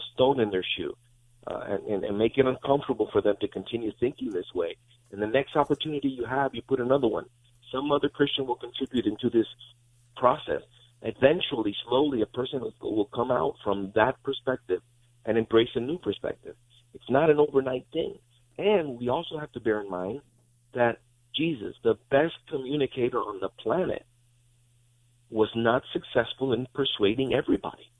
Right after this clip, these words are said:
Some people simply refuse the truth, reject the truth, and choose outright to live the life that they're gonna live,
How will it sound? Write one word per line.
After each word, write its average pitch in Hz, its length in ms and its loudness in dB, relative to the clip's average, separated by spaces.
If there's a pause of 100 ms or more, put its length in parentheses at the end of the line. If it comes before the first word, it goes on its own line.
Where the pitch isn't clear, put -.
(960)
Some 143 140 4
people 135 380 0 (180)
simply 113 320 0
refuse 151 680 -4
the 135 100 0 (100)
truth, 78 180 -6 (360)
reject 120 560 -2
the 135 60 -10 (100)
truth, 127 200 -2 (160)
and 113 180 -4 (160)
choose 175 320 -2 (140)
outright 139 640 2
to 131 60 -8
live 135 340 0 (800)
the 120 80 2
life 113 320 4 (220)
that 131 140 -8
they're 123 140 -6
gonna 123 180 -4
live, 117 320 -4